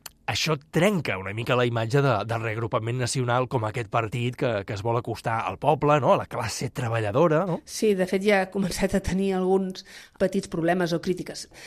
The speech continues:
Speaker 2: Eh, <clears throat> la relació de Jordan Bardella amb Maria Carolina de Borbó és recent. Eh, ser parella d'un aristòcrata, la veritat és que no és la millor imatge per un candidat d'un partit que es reclama com l'autèntic partit del poble francès.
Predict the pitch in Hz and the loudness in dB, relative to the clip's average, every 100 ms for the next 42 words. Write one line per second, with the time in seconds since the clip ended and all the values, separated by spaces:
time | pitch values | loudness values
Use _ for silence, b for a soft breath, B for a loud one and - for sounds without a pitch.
0 | B B B 208 208 202 202 247 262 208 | B B B -2 0 0 2 6 8 6
1 | 190 196 202 196 208 202 190 196 202 190 | 6 4 4 4 4 4 2 2 2 2
2 | 196 208 190 180 175 180 185 185 185 180 | 2 2 2 0 -2 0 2 2 0 0
3 | 185 185 180 170 170 180 196 196 269 - | 2 2 0 -2 -2 0 0 -2 -14 -20
4 | _ - - 190 180 170 - 190 254 381 | _ -10 -4 -2 0 -2 0 0 0 -2
5 | - 170 156 156 156 - 170 175 175 175 | -4 -8 -8 -10 -4 0 2 4 6 6
6 | 175 180 180 175 170 165 170 175 - 170 | 8 8 6 4 0 -2 0 0 -2 -4
7 | 160 165 170 - 180 185 185 190 190 190 | -4 -4 -4 2 6 8 8 6 8 8
8 | 185 185 165 165 185 196 B B B - | 10 8 6 6 4 2 B B B -10
9 | - 160 160 165 165 170 170 170 190 180 | -2 0 2 0 2 4 6 8 6 8
10 | 180 175 185 - 190 160 165 165 160 165 | 4 4 2 2 0 0 -2 -4 -4 -2
11 | 160 160 160 156 156 156 156 180 165 - | -2 0 0 -2 -4 -4 -4 -4 -4 -4
12 | 165 160 165 185 - - - - - - | -8 -8 -10 -10 -10 -10 -10 -14 -14 -18